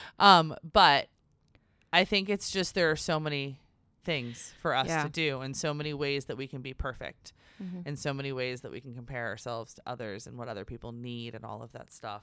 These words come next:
Speaker 1: that I think that
Speaker 2: Mm-hmm.
Speaker 1: sometimes we just need to remember those buckets and
Speaker 2: Yeah. I also think we compare ourselves to this made up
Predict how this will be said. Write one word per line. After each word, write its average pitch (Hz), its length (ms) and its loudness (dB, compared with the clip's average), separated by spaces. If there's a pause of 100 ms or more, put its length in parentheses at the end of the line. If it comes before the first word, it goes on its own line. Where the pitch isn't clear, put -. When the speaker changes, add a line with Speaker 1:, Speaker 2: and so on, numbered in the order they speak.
Speaker 1:
that 127 100 -16
I 120 120 -16
think 117 260 -14
that 113 80 -16
Speaker 2:
Mm-hmm. - 140 -20
Speaker 1:
sometimes 107 480 -8
we 117 100 -14
just 107 220 -16
need 107 160 -14
to - 100 -16
remember 117 400 -12
those 135 220 -12
buckets - 600 -12
and 127 300 -8
Speaker 2:
Yeah. 180 320 -2 (380)
I 202 60 -2
also 226 200 -2
think 214 140 2
we 190 100 2
compare 165 400 0
ourselves 165 460 0
to 175 100 -6
this - 360 -6 (140)
made 151 440 -4
up - 280 -8